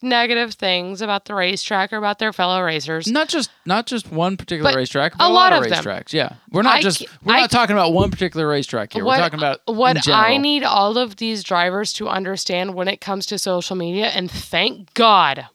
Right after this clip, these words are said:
Speaker 1: my son cannot read. You are somebody's freaking hero.
Speaker 2: Whether you know it or not.
Speaker 1: If you wouldn't want your child or one of your fans to say the same shit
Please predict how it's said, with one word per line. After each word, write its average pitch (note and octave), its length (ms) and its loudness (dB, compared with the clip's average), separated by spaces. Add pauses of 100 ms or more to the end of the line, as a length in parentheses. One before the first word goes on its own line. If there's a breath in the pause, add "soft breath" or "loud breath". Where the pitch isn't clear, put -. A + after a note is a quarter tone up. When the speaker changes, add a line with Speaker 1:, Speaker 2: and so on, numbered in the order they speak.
Speaker 1:
my F3+ 240 0
son F#3 340 -2
cannot E3+ 520 -2
read. E3 440 -6 (1500)
You A#3 320 2
are D4+ 180 6
somebody's B3 680 -2
freaking A#3 640 -2
hero. D#3 600 0 (140)
Speaker 2:
Whether C3 220 0
you D3 220 -6
know F3+ 240 0
it G3 60 -2
or F#3 100 -4
not. F#3+ 280 -6 (240)
Speaker 1:
If A#3 300 0
you A3 420 -2
wouldn't C4 560 -2
want G3+ 360 -2
your F3 400 0
child C4 540 0
or F#3 280 -4
one F#3 180 -4
of F3+ 160 -8
your F3+ 300 -2
fans G#3 400 -4
to G#3 160 -4
say F#3 220 -2
the D#3+ 140 -4
same A#3+ 400 0
shit - 460 4